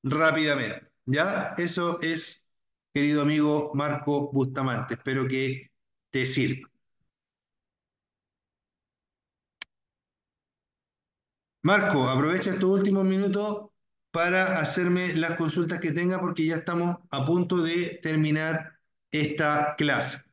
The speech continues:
¿ya? Y se va a cerrar en cualquier momento el Zoom, porque empieza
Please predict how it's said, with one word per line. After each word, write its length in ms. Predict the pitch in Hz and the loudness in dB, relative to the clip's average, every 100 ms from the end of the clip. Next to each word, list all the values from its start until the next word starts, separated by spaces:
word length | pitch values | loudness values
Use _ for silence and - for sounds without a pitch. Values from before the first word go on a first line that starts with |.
| _ - | _ -4
¿ya? 460 | 123 127 - - - | 0 2 0 -2 2
Y 480 | 135 139 - - - | 4 4 2 -6 -10
se 160 | - | -2
va 100 | 131 | -2
a 20 | 135 | 0
cerrar 300 | 135 139 147 | 0 0 0
en 80 | |
cualquier 260 | 139 131 160 | 0 0 0
momento 580 | 165 175 175 175 175 - _ _ _ _ _ _ _ _ _ _ _ _ - | 2 0 0 -2 -4 -6 _ _ _ _ _ _ _ _ _ _ _ _ -4
el 200 | 143 131 | 0 0
Zoom, 440 | - 180 175 170 | 0 4 4 4
porque 240 | 160 - 143 | 0 -2 0
empieza 680 | 135 147 151 147 147 - | 2 0 0 -2 -4 -8